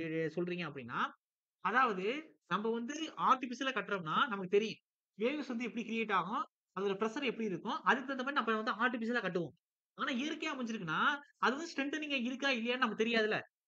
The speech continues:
அப்ப ஒரு இடத்துல நீங்க natural கார்பெட் provide பண்ண போறீங்கன்னா அந்த அளவுக்கு water pressure தாங்குற அளவுக்கு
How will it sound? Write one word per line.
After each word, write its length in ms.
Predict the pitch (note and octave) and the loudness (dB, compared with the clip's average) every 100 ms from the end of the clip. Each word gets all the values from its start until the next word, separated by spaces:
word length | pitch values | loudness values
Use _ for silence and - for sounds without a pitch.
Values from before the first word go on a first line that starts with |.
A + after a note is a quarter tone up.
| _ | _
அப்ப 500 | G3+ A3 G3 A#3 E4 | -2 2 4 6 4
ஒரு 200 | G#3+ A3 | 2 2
இடத்துல 240 | A3+ D#4+ | 2 0
நீங்க 220 | D#4+ C4 G#3 | -4 -2 -2
natural 240 | B3+ C#4+ | -2 -2
கார்பெட் 300 | C4 A3 F3 | -2 -2 -2
provide 200 | F3+ G#3+ | 0 0
பண்ண 140 | G#3 | 0
போறீங்கன்னா 580 | F#3 E3 C#3 G3 D4 - _ _ _ - | -4 -4 0 2 2 -2 _ _ _ 0
அந்த 280 | G3 B3+ | 2 2
அளவுக்கு 640 | C#4+ D4 D4 E4+ F4+ F#4+ - | 2 0 0 0 -2 -6 -8
water 380 | F3 A#3+ D4+ D#4+ | 2 4 4 0
pressure 280 | C4 A#3+ F#3+ | -4 -4 -4
தாங்குற 200 | G#3 A#3 | -2 4
அளவுக்கு 400 | G#3+ G3 C#3 | 4 4 0